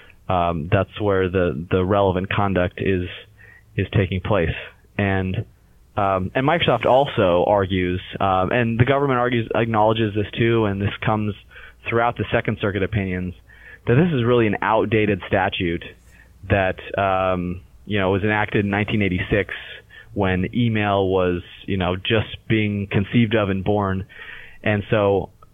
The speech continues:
Microsoft's, a main thrust in Microsoft's, uh, briefing so far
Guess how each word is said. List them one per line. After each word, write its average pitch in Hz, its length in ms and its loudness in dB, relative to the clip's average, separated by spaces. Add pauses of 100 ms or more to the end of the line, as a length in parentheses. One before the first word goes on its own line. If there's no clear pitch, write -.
Microsoft's, 117 720 0 (240)
a 104 340 0
main 127 280 2
thrust 110 300 0
in 104 80 0
Microsoft's, 101 720 0
uh, 95 160 2
briefing 101 460 -2
so 95 200 2
far 95 420 2